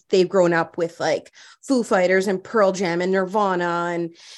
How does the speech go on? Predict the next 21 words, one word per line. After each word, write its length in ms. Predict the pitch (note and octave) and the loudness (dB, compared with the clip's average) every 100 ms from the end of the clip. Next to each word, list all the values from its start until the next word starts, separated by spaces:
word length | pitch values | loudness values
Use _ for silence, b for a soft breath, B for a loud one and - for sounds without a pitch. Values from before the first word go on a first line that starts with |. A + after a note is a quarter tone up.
| B | B
you 140 | G#3+ | 2
know, 120 | F#3+ | 4
like, 160 | F#3 F#3 | 4 4
my 120 | G#3 | 2
daughter 240 | G#3 G3 G3 | 2 2 0
Samantha 340 | G3 F3+ F3+ | -2 -2 -4
has 160 | F#3 F3+ | -6 -6
a 40 | |
picture 300 | F#3+ F#3 F#3+ | -8 -6 -4
of 100 | E3 | -2
Dave 180 | F3 E3 | -2 -2
Grohl 200 | E3+ D#3 | -2 -2
holding 280 | D#3+ D#3+ D3 | -2 -4 -4
her 160 | D3+ | -2
at, 140 | C#3 - | -4 -4
like, 180 | D3 | -8
three 240 | - D#3+ D#3+ | -8 -4 -4
months 260 | C#3 C#3+ | -4 -4
old, 280 | D3 A2 E3 | -4 -6 -6
you 120 | D#3+ | -4
know? 300 | E3 E3+ G3+ | -2 -2 -2